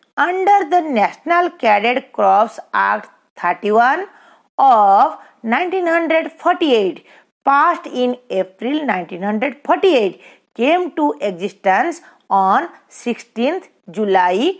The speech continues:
nineteen hundred forty-eight. Next question is,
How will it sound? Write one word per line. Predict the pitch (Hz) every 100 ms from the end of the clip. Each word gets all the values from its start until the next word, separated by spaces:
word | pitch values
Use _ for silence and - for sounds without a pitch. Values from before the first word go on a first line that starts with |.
| _ -
nineteen | 196 185 180 175
hundred | 180 175 240 480 - _
forty-eight. | 214 - 180 147 135 - - _ _ _ - - _ _
Next | - 349 370 -
question | 311 269 - 233 233 233
is, | - 190 190 214 330 330